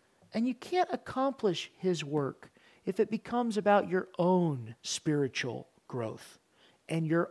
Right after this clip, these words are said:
own spiritual progress. Paul's own spiritual growth and progress and supremacy is not what got him put in prison,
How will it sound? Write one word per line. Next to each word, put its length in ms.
own 600
spiritual 800
progress. 800
Paul's 500
own 680
spiritual 840
growth 440
and 160
progress 760
and 140
supremacy 640
is 200
not 280
what 180
got 240
him 180
put 260
in 160
prison, 500